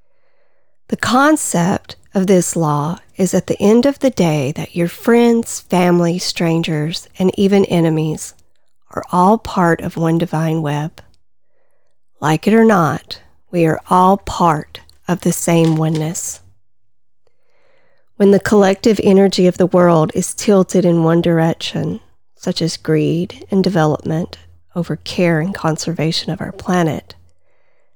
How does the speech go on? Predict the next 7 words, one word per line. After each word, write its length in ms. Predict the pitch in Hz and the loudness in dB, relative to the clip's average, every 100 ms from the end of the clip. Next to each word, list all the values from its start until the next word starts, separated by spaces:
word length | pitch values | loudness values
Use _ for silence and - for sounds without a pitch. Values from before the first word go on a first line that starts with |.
| _ | _
then 160 | - 190 | -2 0
collectively 880 | - 208 208 214 180 170 208 165 165 | 2 4 4 0 0 0 0 0 4
we 180 | 190 | 4
will 240 | 180 180 185 | 4 4 2
destroy 500 | 180 - - 160 160 | 0 -4 0 0 0
our 120 | 156 | -2
planet. 580 | - 185 185 180 - | -2 -2 0 -2 -8